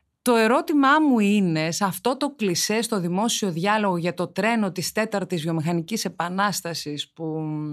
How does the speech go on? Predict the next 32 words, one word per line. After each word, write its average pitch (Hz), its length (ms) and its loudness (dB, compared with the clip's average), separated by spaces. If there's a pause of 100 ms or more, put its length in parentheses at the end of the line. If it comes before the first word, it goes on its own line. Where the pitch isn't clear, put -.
(240)
αν 196 200 2
δεν 196 120 0
προλάβει 196 640 4
η 170 100 2
Ελλάδα 170 460 2
να 151 180 -2
ανέβει 160 460 0
σε - 140 -4
αυτό, 160 300 -4
έχει 160 240 -6
χάσει 190 360 -2
ακόμη 175 380 -2
ένα 165 200 -2
ραντεβού 151 320 -6
με 170 100 -2
την 156 120 -4
ιστορία, 156 460 -2
πιθανώς 165 640 -6
ανεπιστρεπτή, 156 840 -4 (1200)
αν 294 280 4 (720)
αυτό 240 460 0
θεωρείς 240 500 0
ότι 262 180 -2
περνάει 202 460 2
μέσα 214 240 2
από 226 100 -8
την 202 120 0
εκπαίδευση 160 680 -2
και 233 140 -4
αν 254 140 2 (500)
πιστεύεις 220 580 -4
ότι 233 220 -4